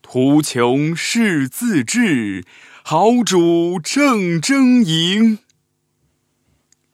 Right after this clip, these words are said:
惜哉剑术疏，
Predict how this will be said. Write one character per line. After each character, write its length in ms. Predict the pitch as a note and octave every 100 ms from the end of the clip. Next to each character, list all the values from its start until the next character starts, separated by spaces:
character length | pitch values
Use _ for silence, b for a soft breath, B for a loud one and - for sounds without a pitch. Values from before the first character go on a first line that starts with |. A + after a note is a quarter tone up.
| _ _ _ _ _ _
惜 520 | - - - A2 G#2+
哉 580 | G#2+ A#2+ G#2+ A2 G#2+ G#2+ G#2+
剑 520 | - F3+ D3+ G#2 F2+
术 400 | - - D#3 G2
疏， 680 | E2+ - D#3 D#3 D3+ D3+